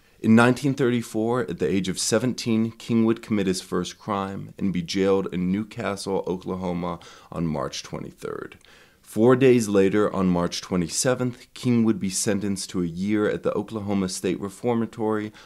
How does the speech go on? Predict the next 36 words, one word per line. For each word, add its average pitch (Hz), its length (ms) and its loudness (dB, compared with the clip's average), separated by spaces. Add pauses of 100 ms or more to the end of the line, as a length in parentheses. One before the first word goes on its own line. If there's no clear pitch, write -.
(100)
on 98 140 2
the 87 100 4
charge 104 460 0
of 78 140 -6
assault - 500 -2
with - 140 -10
a - 20 -4
deadly 60 340 -6
weapon. - 540 -16 (440)
King 139 200 4
must 139 260 4
have 120 120 0
been 113 260 4 (100)
pardoned 107 460 2 (120)
early 135 340 2
because 95 340 -2
on 92 300 2
January 95 480 0
thirtieth 131 760 0
of 90 140 -8
nineteen 87 340 -4
thirty-five, 80 640 -8
he - 120 -12
would 90 160 -4
be - 80 -14
caught 90 300 -6
again, 82 480 -6 (320)
but 85 100 -8
this 113 240 2
time 104 260 -2
he 92 140 -8
would 90 160 -4
be 85 100 -6
charged 78 440 -4
with - 160 -14
larceny. - 640 -8